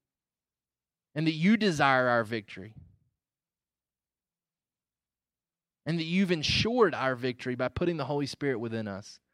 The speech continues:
God, help us to realize that we have been set free from sin, that we are not indebted to the flesh, that we are not indebted to the law, that the righteous requirements of the law have been fulfilled in us through Christ. So, Father, I pray that through that freedom,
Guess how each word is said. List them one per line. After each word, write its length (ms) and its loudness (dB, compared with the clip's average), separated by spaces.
God, 160 6
help 180 4
us 100 0
to 120 -2
realize 340 4
that 100 -4
we 120 -4
have 200 0
been 140 -6
set 260 -2
free 200 -4
from 180 -8
sin, 300 -6
that 80 -4
we 120 -2
are 60 -2
not 300 -2
indebted 420 -2
to 80 -6
the 80 -4
flesh, 560 -8
that 80 -4
we 160 4
are 60 0
not 260 2
indebted 440 0
to 80 -4
the 120 -6
law, 500 -4
that 140 -10
the 100 -2
righteous 420 -2
requirements 520 -4
of 80 -10
the 80 -10
law 260 0
have 440 0
been 160 -2
fulfilled 440 -4
in 100 -6
us 200 -6
through 180 -6
Christ. 540 -14
So, 100 -2
Father, 300 4
I 40 2
pray 260 0
that 140 0
through 240 2
that 200 0
freedom, 680 0